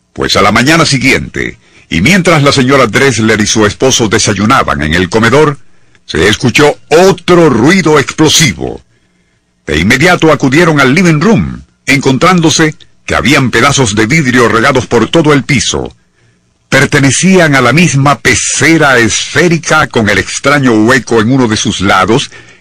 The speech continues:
y que había terminado explotando ruidosamente sin causa aparente.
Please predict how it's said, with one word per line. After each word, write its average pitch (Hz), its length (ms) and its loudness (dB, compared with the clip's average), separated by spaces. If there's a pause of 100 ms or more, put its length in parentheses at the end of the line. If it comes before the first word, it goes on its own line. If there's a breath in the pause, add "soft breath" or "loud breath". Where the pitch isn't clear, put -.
y 131 100 -2
que 143 140 0
había 165 320 2
terminado 151 580 2
explotando 143 840 0
ruidosamente 127 920 0
sin 117 240 -2
causa 107 560 -2
aparente. 67 840 -6